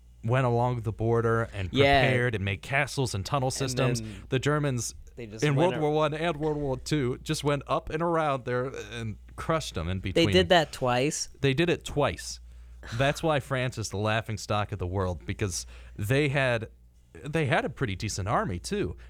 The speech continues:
Speaker 1: for both wars, and they were, they would have at least been able to hold off the Germans long enough for Allied support. And then they just didn't, uh,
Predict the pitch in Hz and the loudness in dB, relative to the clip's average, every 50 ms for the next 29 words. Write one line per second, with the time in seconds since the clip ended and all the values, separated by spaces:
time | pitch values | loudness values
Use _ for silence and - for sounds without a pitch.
0 | - - - - - 147 127 - 135 156 190 180 - 120 120 151 185 190 123 - | -16 -16 -6 0 2 2 2 2 2 2 2 0 0 -2 0 0 0 0 -2 -2
1 | - - - - - 117 113 131 165 196 185 165 135 127 123 110 - - 131 151 | -6 -10 -10 -4 -4 -2 0 0 0 2 2 2 2 2 0 0 -4 -4 -2 0
2 | 151 185 196 190 185 170 143 - - - 123 139 147 143 - - 120 113 110 110 | 0 0 0 0 0 0 0 -2 -2 -2 -2 -2 -2 -2 -2 0 0 0 0 0
3 | 117 117 - 117 101 90 127 120 117 127 123 120 - - 117 - 113 107 104 98 | -2 -2 -2 -2 -2 0 0 0 2 2 0 0 -2 -6 -4 -2 -2 0 0 0
4 | 98 95 - - 104 110 117 107 104 101 92 90 - - - - - - - - | -2 -2 -2 -2 0 0 0 0 0 0 0 -2 -4 -6 -12 -20 -20 -20 -20 -20
5 | - - - - - - - - - - - - - 110 101 - 123 120 113 113 | -20 -20 -20 -20 -20 -20 -20 -18 -18 -18 -6 -2 0 0 2 2 2 2 2 2
6 | 110 104 107 - - - 104 - - 120 95 85 92 - - - - - - - | 2 0 0 -2 -4 -6 -6 -4 -2 -2 -2 -2 -6 -10 -14 -20 -20 -20 -20 -20
7 | - - - - - - - - - - - - - 113 123 117 143 160 170 165 | -20 -20 -20 -20 -20 -20 -20 -20 -20 -20 -10 -2 0 0 2 4 4 4 4 4
8 | 170 160 147 139 123 - - - - - - - - - - 127 - 151 147 127 | 2 2 0 -4 -6 -8 -12 -18 -18 -18 -18 -20 -16 -14 -4 0 0 2 2 2
9 | 143 117 - - - - - - - - - - 143 143 113 90 80 87 - - | -2 -4 -6 -10 -18 -20 -20 -20 -20 -18 -4 0 2 2 2 0 -4 -8 -8 -8
10 | - - - - - - - 127 110 104 110 | -8 -8 -10 -14 -16 -6 -2 0 0 0 0